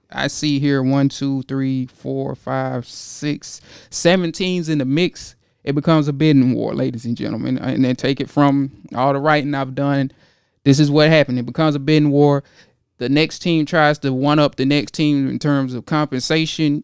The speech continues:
And then at some point, it could get to the point where it's very intriguing and it's an offer that the Falcons can't pass up. Now, again, we'll see if he gets traded. I, uh, I guess I'll start by saying this. I personally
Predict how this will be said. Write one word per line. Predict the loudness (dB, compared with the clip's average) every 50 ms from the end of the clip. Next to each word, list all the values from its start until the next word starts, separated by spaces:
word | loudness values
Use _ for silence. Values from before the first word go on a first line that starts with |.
| -4 -4
And | -2 0 2
then | 2 2 2 0 -2
at | -2 -4 -6 -6 -8
some | -8 -6 -4 -4 -4 -4
point, | -4 -4 -2 -2 -2 -4 -6 _ _ _ _ _ _ _ _ _ _ _ _ _
it | -2 0 2
could | 2 0 2
get | 2 0 0 -2 -4
to | -8 -8
the | -6
point | -2 0 2 2 2
where | 2 2 2
it's | 2 0
very | 0 2 4 4 4 4 4 4 2
intriguing | 2 0 -2 -2 -2 0 0 0 0 2
and | 2 0
it's | -2 -2 -2 -2
an | -2
offer | -2 0 0 0 0 0 -2 0 0
that | 0 0 0 -2
the | -2 -2 -2 -2 -2
Falcons | -2 0 0 0 0 0 -4 -6 -4
can't | -2 -2 -2 -2 -2 -2
pass | -2 0 0 0 0 -2 -4 -6
up. | -6 -6 -6 -6 -10 -16 _ _ _ _ _ -4
Now, | -2 0 0 2 2
again, | 2 4 4 4 4 4 2 2
we'll | 4 6 6 6
see | 4 0 0 0 0
if | -2 -2
he | -4 -4
gets | -2 -2 -2 -2 -4
traded. | -6 -4 -2 -2 0 0 -2 -4 -4 _
I, | 0 0 2 2 2 2 2
uh, | 2 2 2 2 0 0
I | 0
guess | 0 0 0 2
I'll | 0 0 0
start | 0 0 0 0
by | 0 -2 -4
saying | -4 -4 -2 -2 -2 -2
this. | -2 -4 -4 -8 -14 _ _ _ -8
I | -6 -6
personally | -2 -2 -2 -2 -2 -2 -2 0 4 4 6 6 6 4 2